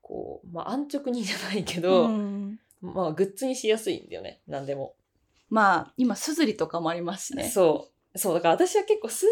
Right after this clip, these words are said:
Speaker 1: ずりのシステムは、
Speaker 2: うん。
Speaker 1: 結構、
Speaker 2: 疑問？
Speaker 1: うん。
Speaker 2: あ、皆さん、ここにすずり反対派がいらっしゃいます。
Speaker 1: 反対じゃない。反対じゃない。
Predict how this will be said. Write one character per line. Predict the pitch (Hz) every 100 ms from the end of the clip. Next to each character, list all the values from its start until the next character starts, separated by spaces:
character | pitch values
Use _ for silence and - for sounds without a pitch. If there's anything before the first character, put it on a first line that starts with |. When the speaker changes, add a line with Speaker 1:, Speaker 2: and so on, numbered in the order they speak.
| 415
Speaker 1:
ず |
り | 233 185
の | 170 165 160 -
シ | - 214
ス | -
テ | 165
ム | 151
は、 | 156 202 -
Speaker 2:
う |
ん。 | - _ _ _ -
Speaker 1:
結 | 339 320
構、 | - 104 - - - _ _ _ _ _ _
Speaker 2:
疑 | 185 202
問？ | 185 202 269
Speaker 1:
う |
ん。 | 214 147 _ _ _ _ - _ _ _ -
Speaker 2:
あ、 | 302 - - 427 - 330 349 320
皆 | 208 254
さ | 262 214
ん、 |
こ | 226
こ | 214 240
に | 285
す | -
ず | 339
り | 403 427
反 | - -
対 | 247 247
派 | 269 226 226
が | -
い |
ら | 440
っ | 403
し | 392
ゃ |
い | 403
ま |
す。 |
Speaker 1:
反 |
対 |
じ | 277
ゃ |
な | 202
い。 |
反 | - - 370 -
対 | 339 381
じ | -
ゃ |
な |
い。 | 190